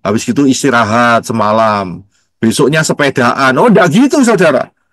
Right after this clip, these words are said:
Namanya triathlon tuh nyambung, Saudara. Nyambung. Setelah selesai renang,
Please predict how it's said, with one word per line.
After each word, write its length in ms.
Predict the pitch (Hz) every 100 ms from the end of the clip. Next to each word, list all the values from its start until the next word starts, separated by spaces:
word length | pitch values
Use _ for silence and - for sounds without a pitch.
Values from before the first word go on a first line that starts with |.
| _ -
Namanya 560 | 170 196 196 208 214
triathlon 720 | 220 220 226 214 220 240 233 240
tuh 160 | 294
nyambung, 720 | 247 240 247 160 160 214 185
Saudara. 400 | 165 139 117 120 - _ _ _ _ -
Nyambung. 720 | 180 226 240 147 185 160 143 _ _ -
Setelah 480 | 127 123 170 165
selesai 720 | 143 - - - 175 165 175 156
renang, 560 | 151 151 175 240 320